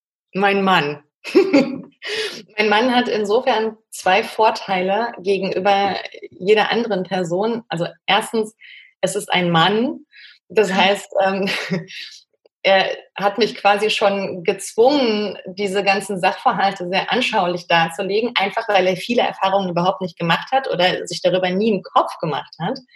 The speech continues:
ähm, warum das zum Beispiel so ist, dass Frauen sich die Beine rasieren müssen. Er aber nicht, ne? Also ihn würde niemand danach fragen, warum er so haarig ist. Hm. Ähm, und das Zweite ist, dass er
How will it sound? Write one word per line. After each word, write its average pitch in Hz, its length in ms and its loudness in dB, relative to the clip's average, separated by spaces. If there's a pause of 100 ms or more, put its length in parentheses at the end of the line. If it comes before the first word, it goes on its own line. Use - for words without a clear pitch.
(720)
ähm, 180 640 -2
warum 233 320 6
das 254 200 0
zum 190 100 -4
Beispiel 170 340 0
so 165 100 0
ist, 147 200 -2
dass 151 140 -10
Frauen 151 240 -6
sich 160 120 -10
die 165 100 -10
Beine 151 280 -4
rasieren 151 320 -6
müssen. 151 260 -6
Er 180 180 6
aber 151 160 2
nicht, 185 320 0
ne? 175 260 -4 (500)
Also 175 140 -4
ihn 190 220 0
würde 190 140 0
niemand 202 320 0
danach 180 240 -2
fragen, 185 340 0
warum 165 200 -2
er 165 100 -2
so 156 160 -8
haarig 214 380 0
ist. - 220 -18 (320)
Hm. 214 180 -4 (120)
Ähm, 226 720 2 (220)
und 233 360 0 (120)
das 220 180 -2
Zweite 254 360 2
ist, 262 520 -2
dass 202 300 -6
er 214 500 0